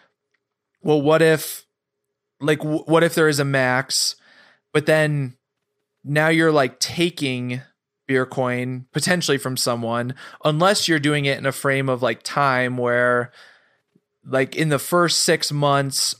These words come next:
only ten percent of the total beer coin supply is, is available.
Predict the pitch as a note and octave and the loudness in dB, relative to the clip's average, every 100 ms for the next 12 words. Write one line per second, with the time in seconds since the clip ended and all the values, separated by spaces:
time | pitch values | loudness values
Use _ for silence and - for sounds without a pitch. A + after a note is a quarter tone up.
0 | D3+ D#3 D3+ D3 C#3 C#3 C3 - _ _ | -2 0 2 2 2 0 -2 -8 _ _
1 | _ - F3 E3+ E3 D#3 - D3+ D3 B2+ | _ -4 -2 -2 -2 -2 0 0 0 -2
2 | B2+ D3 C3 B2+ C3 B2+ C#3 B2 B2+ A#2+ | -2 0 0 0 0 0 -2 -4 -6 -6
3 | - A#2+ A#2+ A#2+ A#2 C3 C#3 B2+ B2 G3 | -2 0 2 0 -4 -6 -6 -4 2 4
4 | G3 C3 B2 B2 C3 | 4 4 2 2 0